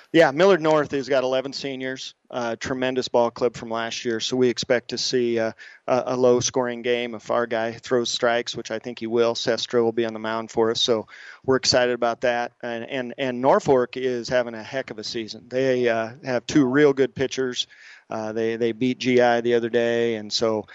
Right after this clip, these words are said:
we expect those to be good too. We're excited to play Millard North at home, and that six-game homestand is, uh, outstanding. We love playing here.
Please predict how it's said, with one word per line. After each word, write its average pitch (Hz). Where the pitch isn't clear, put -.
we 143
expect 131
those 143
to 117
be 127
good 127
too. 139
We're 147
excited 143
to 123
play 143
Millard 135
North 131
at 123
home, 123
and 110
that 113
six-game 120
homestand 113
is, 107
uh, 107
outstanding. 113
We 117
love 113
playing 113
here. 107